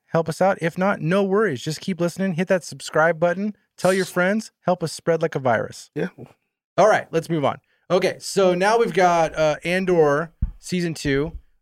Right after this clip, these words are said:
Speaker 1: Uh, that we got a release date for that, twenty twenty-four, um,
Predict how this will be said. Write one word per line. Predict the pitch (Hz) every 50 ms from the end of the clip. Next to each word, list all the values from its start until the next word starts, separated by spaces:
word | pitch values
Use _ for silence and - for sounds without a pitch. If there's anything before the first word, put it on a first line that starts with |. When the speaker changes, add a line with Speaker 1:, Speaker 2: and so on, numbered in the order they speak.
| _
Speaker 1:
Uh, | - 131 135 139 139 135 135 131 131
that | 127 147 151 151 147
we | 147 143
got | 151 147
a | 139
release | 139 143 147 156 156 -
date | - 151 143
for | - 143
that, | 135 131 131 143 139 - -
twenty | - - 147 143 143
twenty-four, | - - 147 135 135 123 - 131 127 127 131 135 147 - _ _ _ _ _ _ _ _ _ _ -
um, | 135 135 131 135 131 131 127 127 127 127 123 123 120 120 120 123 123